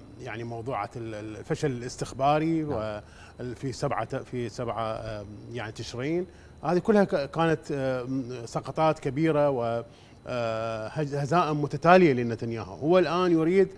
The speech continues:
Speaker 1: أن يسوق، آه، انتصارات ما، آه، علّها تساهم إلى حد كبير في ع-، رفع منسوب آه، إمكانية بقائه بالسلطة واستمراره، وحتى إمكانية خوض انتخابات،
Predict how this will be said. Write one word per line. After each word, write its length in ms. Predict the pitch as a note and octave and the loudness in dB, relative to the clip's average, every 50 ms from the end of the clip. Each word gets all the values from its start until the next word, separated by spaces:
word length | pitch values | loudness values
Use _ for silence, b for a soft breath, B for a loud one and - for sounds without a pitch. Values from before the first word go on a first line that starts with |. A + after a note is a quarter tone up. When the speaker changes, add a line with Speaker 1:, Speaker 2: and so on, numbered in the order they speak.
| B B B B B B | B B B B B B
Speaker 1:
أن 100 | - D#3 | -2 0
يسوق، 560 | D#3 D3 C#3+ - F3 F3 E3+ E3+ E3+ - - - | 0 0 2 2 4 4 4 4 2 0 -8 -12
آه، 280 | - C3+ C3 B2+ B2 B2+ - B B B B B B B | -8 -4 -2 -2 -2 -4 -8 B B B B B B B
انتصارات 800 | B2+ C3 C#3 C#3+ - D#3 C#3+ - D#3+ D3+ D3+ D3+ E3 F3+ F3 - F3 | -8 -6 -6 -4 -4 -4 0 4 4 6 8 8 8 8 6 4 2
ما، 440 | E3+ D#3 D3+ D3+ D#3+ E3 E3 E3 E3 B B B B B - | 2 2 4 4 4 4 4 2 -2 B B B B B -8
آه، 260 | B2+ B2+ B2+ B2+ B2+ | -6 -6 -6 -6 -4
علّها 580 | - C3 G3 G#3+ G#3 - D#3 E3 D#3 D3+ D3+ E3+ - - - | 2 6 8 10 10 10 10 8 6 4 4 0 -6 -14 -12
تساهم 420 | - D3+ - E3+ E3+ E3+ D#3+ D#3 C#3+ | -10 -4 0 2 4 4 4 2 0
إلى 180 | C3 C#3 C3+ | 0 0 0
حد 180 | - - E3 - | 0 0 -2 -2
كبير 300 | - D#3+ C#3+ D3 D#3 D3 | 0 -2 2 2 2 0
في 200 | - - C3+ C3 | 0 0 -2 0
ع-، 220 | A#2 A2+ B2 C3 C#3 | 0 -2 -2 -2 0
رفع 260 | D#3+ E3 E3 C#3+ A#2 | 0 0 0 0 -2
منسوب 440 | C3 C3+ C3+ B2 - - D3+ D3+ C#3+ - B B B B B B B B - B2+ | 0 -2 -2 -2 -2 -2 -2 -2 -2 -4 B B B B B B B B -10 -6
آه، 220 | B2+ C#3 E3 E3 | -4 -4 -4 -4
إمكانية 500 | D3+ C#3 - D#3+ D3+ D3+ E3+ E3+ D#3 C3+ - - | -4 -2 0 2 4 4 6 4 4 4 2 0
بقائه 340 | C#3 - - E3+ D3+ E3 | 0 4 6 6 6 6
بالسلطة 440 | E3 E3 D#3 - - F3 E3 - F#3 | 4 2 2 0 -2 -2 2 4 4
واستمراره، 640 | F3 E3 D#3 - D#3+ D3 C#3+ D3 D#3+ E3+ F3+ F#3+ F#3 | 4 4 4 2 0 0 4 6 6 6 6 6 4
وحتى 380 | E3+ - - - - G3 F3+ | 4 2 0 -2 2 0 0
إمكانية 600 | D#3+ D3+ C#3 C#3 D3 - - D3+ D3+ D#3 D#3+ D3+ - | 0 0 -4 -6 -6 0 2 2 4 4 2 0 0
خوض 260 | - E3 E3 E3 D3+ | 0 2 2 4 4
انتخابات، 640 | E3 C#3 - - - B2 B2+ C#3 C3+ C3+ D3 D#3+ D#3 | 0 -4 -4 -6 -8 0 0 0 4 4 4 4 2